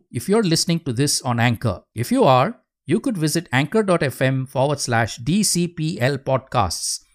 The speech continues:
and click on the message link to leave us a short voice message.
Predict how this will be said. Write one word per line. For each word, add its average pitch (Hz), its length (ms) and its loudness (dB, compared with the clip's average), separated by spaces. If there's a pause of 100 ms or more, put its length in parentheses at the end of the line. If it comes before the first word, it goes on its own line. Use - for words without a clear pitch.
(400)
and 120 240 -2
click 254 320 -2
on 139 140 -4
the 123 80 -2
message 151 420 0
link 117 280 -2 (140)
to 147 80 -4
leave 180 240 0
us 185 280 2
a 104 40 -8
short - 400 0
voice 131 440 0
message. 131 580 -2